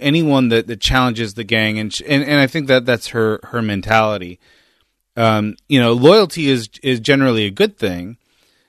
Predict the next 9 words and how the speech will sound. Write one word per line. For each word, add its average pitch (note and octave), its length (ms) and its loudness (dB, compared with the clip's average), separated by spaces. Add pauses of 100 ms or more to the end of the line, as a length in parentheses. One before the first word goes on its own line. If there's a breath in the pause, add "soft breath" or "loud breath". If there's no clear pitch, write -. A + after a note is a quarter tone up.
(120)
but B2+ 520 4 (220)
when C#3 240 0
you C3 100 2
take F3 240 -4
it D#3 140 -12
to D3 180 -2
its B2 160 -4
logical B2 580 0
extreme, A#2 1000 -2